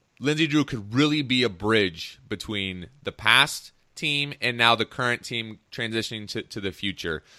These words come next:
Lindsey is much more of a quieter guy th-, than D J. I just feel like his presence could be invaluable as this program really goes through a lot of transition. So I, I'm with you. I'm, I'm gonna go Lindsey Drew,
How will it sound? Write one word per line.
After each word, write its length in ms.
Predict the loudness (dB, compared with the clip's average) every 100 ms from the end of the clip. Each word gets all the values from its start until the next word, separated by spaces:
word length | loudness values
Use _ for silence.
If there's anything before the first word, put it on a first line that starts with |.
| _ -6
Lindsey 400 | -4 0 2 2
is 160 | 0
much 220 | -2 -2
more 120 | 0 0
of 60 |
a 60 | -2
quieter 540 | 0 6 8 6 4
guy 480 | 4 6 6 4 -2 _ _ _ -12
th-, 140 | -8 -4
than 240 | -4 -4
D 180 | -2 -2
J. 380 | 0 2 2 2
I 160 | 0
just 160 | -2 -4
feel 80 | -6
like 100 | -6
his 160 | -8
presence 480 | -8 -4 -4 -4 -12
could 160 | -12 -6
be 240 | -6 -6
invaluable 800 | -8 -2 0 -2 -6 -6 -6 -6 _ _ _ -4
as 520 | -2 -2 -4 -12 -14
this 160 | -16 -16 _ _
program 460 | -8 -4 -2 -4 -4
really 140 | -6
goes 180 | -6 -6
through 160 | -6 -2
a 20 |
lot 220 | 0 0
of 60 | -4
transition. 560 | -10 -8 -10 -12 -14
So 120 | -4
I, 100 | -2 0
I'm 220 | -2 -2
with 240 | -6 -6
you. 100 | -6
I'm, 140 | -6 -6
I'm 140 | -8 -6
gonna 160 | -4
go 140 | -2 -2
Lindsey 340 | -2 -8 -8
Drew, 460 | -10 -8 -8 -8